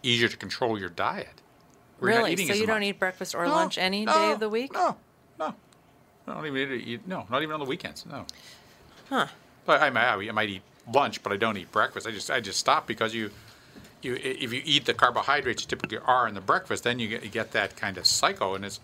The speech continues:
Speaker 1: and it's a
Speaker 2: Then you get the
Speaker 1: key
Speaker 2: sugar
Speaker 1: part.
Speaker 2: blues, and then you need more,
Speaker 1: Or, or
Speaker 2: yeah.
Speaker 1: you get hungry, or the, and then you snack on something, or you, you know, it's just a bizarre, I never realized that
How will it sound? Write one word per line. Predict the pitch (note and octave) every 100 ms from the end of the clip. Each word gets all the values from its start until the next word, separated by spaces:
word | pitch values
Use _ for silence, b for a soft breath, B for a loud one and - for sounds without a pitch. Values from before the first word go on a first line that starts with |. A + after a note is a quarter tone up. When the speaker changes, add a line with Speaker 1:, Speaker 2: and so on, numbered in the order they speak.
| A#2+
Speaker 1:
and | F#2+
it's | F#2 F#2
a | G2 -
Speaker 2:
Then | F#3
you | F3+
get | F3
the | D#3+
Speaker 1:
key | -
Speaker 2:
sugar | D#3+ D#3
Speaker 1:
part. | G3+
Speaker 2:
blues, | A#3+ A3+ A3 G#3+ F#3+
and | D3 C#3+
then | C#3+
you | C#3+
need | C#3+ C#3
more, | D3+ G#3 G#3+ D3 -
Speaker 1:
Or, |
or | G3 D#3
Speaker 2:
yeah. | C3+ A#2
Speaker 1:
you |
get | G#2 -
hungry, | D3+ D#3 D3+ C#3+
or | A#2+
the, | G#2+ A2+
and | A2+
then | G2+
you | F2+
snack | - - D3+ -
on | C3
something, | C3+ B2 B2 G#2+
or |
you, | G2 F#2 - G#2+ - C#3 C#3
you | C3
know, | A#2
it's | A2
just | -
a | -
bizarre, | - - - G#2 C#3 A#2+ F#2+ -
I | C3+
never | C#3 G#2
realized | A#2+ D#3+ G#2+ G2
that | G2+ F2+